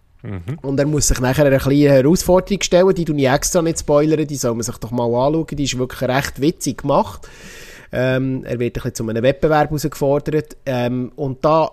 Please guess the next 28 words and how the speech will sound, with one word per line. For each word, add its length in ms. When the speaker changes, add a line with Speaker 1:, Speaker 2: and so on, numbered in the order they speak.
Speaker 2:
muss 400
ich 80
jetzt 160
auch 60
gerade 180
ein 60
bisschen 160
überleiten, 480
hier 240
zum 160
Schauspieler, 560
äh, 560
wo 120
der 180
Elrond 400
verkörpert. 880
Jetzt 260
habe 140
ich 60
gerade, 320
äh, 100
das 180
Blackhawk, 400
genau, 200
der 120
Robert 440
Aramayo. 640
Speaker 1:
Aramayo, 600